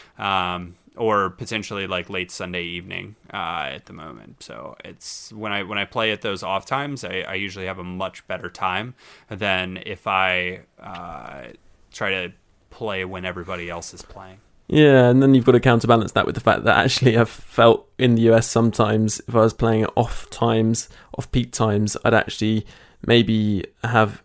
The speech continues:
Speaker 2: a slightly worse experience. Possibly it was connecting me to a server further away in order to get more matches or something like that. It felt like, oh, I, actually, I'm just thinking, I think some of those matches were single matches, which were poor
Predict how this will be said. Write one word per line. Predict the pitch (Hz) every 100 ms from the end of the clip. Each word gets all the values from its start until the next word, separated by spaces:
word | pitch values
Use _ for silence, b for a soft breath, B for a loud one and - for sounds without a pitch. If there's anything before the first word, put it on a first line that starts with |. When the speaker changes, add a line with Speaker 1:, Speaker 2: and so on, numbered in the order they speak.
| - 104
Speaker 2:
a | 104 101 101 98 - _
slightly | - 85 104
worse | 110 120 123
experience. | - - 131 127
Possibly | - 117 -
it | 73
was | -
connecting | - 113 - 113
me | 110 107
to | - 107
a |
server | - 110 107 110 104
further | - 110 104 87
away | 104 107 104 107
in | 107
order | 107 107
to | - 104 110 B B B -
get | -
more | 110
matches | 107 - - 110 104
or |
something | 101 98 95
like | 90
that. | 104 98 -
It | -
felt | 110 92
like, | - 101 - - _ _ -
oh, | 135
I, | 127 151 -
actually, | 196 - 143 -
I'm | 120
just | 139
thinking, | 123 113 98
I |
think | 117 117 131
some | 113
of |
those | 104 104
matches | - 139
were | 107
single | - 113 101
matches, | 95 - - -
which | - - -
were | 107 107 104
poor | - - 113 101 113